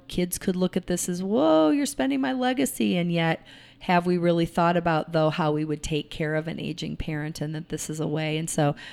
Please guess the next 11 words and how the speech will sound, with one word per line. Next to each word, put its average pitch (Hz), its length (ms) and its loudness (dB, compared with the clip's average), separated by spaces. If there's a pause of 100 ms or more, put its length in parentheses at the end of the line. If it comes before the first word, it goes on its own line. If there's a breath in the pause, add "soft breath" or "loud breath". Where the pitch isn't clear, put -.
(220 loud breath)
I 175 140 -2
love 175 380 2
that 165 200 2
you're 151 160 2
very 160 360 2
patient 156 500 0
and 147 100 -2
you're 147 120 0
education 160 600 0
oriented, 147 560 -4
and 147 260 -4